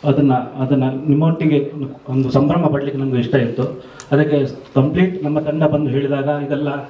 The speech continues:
ಈ ಎಪಿಸೋಡನ್ನು ಕಂಪ್ಲೀಟಾಗಿ ತೋರಿಸ್ಬಿಡೋಣ ಅವರ, ಯಾಕಂದರೆ ನಾವು ಬಾಯಿ ಮಾತಲ್ಲಿ ಹೇಳಿದರೆ ಒಂದು, ಒಂದು ಅತಿ ಅಂದರೆ, ಆ, ಕಂಪ್ಲೀಟ್ ನಾವೊಂದು, ಆ, ನಾವೇ ಬಾಯಿ ಮಾತಲ್ಲಿ ಹೇಳಿದ್ರೆ ಸಾಕಾಗಲ್ಲ. ಅಟ್ಲೀಸ್ಟ್ ಅದು ತೋರಿಸಿ, ಓಕೆ, ನಮ್ಮ ಜೊತೆಗೆ ಅವರು, ಆ,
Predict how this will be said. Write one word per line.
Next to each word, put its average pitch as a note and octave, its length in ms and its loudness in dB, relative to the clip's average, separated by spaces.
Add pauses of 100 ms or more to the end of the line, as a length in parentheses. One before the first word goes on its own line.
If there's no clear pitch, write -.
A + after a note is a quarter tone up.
(380)
ಈ D#3 80 4
ಎಪಿಸೋಡನ್ನು D#3 420 2
ಕಂಪ್ಲೀಟಾಗಿ D#3 540 2
ತೋರಿಸ್ಬಿಡೋಣ C#3 560 -2 (540)
ಅವರ, D#3+ 160 4 (180)
ಯಾಕಂದರೆ D#3+ 260 -2
ನಾವು D3+ 400 0 (340)
ಬಾಯಿ F#3 220 2
ಮಾತಲ್ಲಿ F#3 300 0
ಹೇಳಿದರೆ D#3 480 0
ಒಂದು, D#3 400 0 (200)
ಒಂದು D3+ 160 0
ಅತಿ D#3+ 320 0
ಅಂದರೆ, D3+ 340 2 (340)
ಆ, C3+ 200 0 (400)
ಕಂಪ್ಲೀಟ್ D#3+ 500 2
ನಾವೊಂದು, D3 360 0 (480)
ಆ, C3 120 2 (220)
ನಾವೇ D3+ 300 2
ಬಾಯಿ D#3 240 -2
ಮಾತಲ್ಲಿ D#3 240 -4
ಹೇಳಿದ್ರೆ C#3+ 260 0
ಸಾಕಾಗಲ್ಲ. C3+ 460 -2 (500)
ಅಟ್ಲೀಸ್ಟ್ D#3+ 320 0
ಅದು A#2 80 -4
ತೋರಿಸಿ, F#3 680 0
ಓಕೆ, C#3+ 240 -6
ನಮ್ಮ D3 180 -2
ಜೊತೆಗೆ D#3 280 2
ಅವರು, D3 520 -2
ಆ, C3+ 40 0